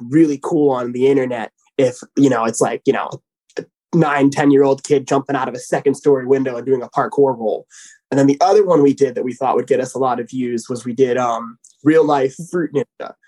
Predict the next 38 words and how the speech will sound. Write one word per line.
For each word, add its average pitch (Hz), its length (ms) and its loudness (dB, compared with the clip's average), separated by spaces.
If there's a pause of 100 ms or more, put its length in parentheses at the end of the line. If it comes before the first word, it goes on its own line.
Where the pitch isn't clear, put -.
(200)
So 127 560 -4 (320)
I 143 100 4
was 139 160 4
just 135 160 -6
like, 131 320 -2
"You 135 140 0
know, 156 80 4
this 202 100 4
is 233 80 0
a - 60 -2
pretty 180 200 0
simple 165 360 -2
concept. 170 640 -4 (100)
You 139 280 -2
take 214 220 2
a 170 40 2
bag 175 260 2
of 170 120 -2
apples 165 400 -2
and 139 100 -6
start 147 320 -6
throwing 185 260 2
'em 143 140 -4
at 147 220 -2
me, 147 300 0
and 123 100 -8
I'll 170 100 0
take 175 220 -4
the 147 60 -6
bread 170 280 0
knife 143 260 -8
and 127 120 -12
just - 160 -12
try 147 160 0
and 131 120 -8
chop 151 300 0
'em 147 100 -6
up." 165 220 0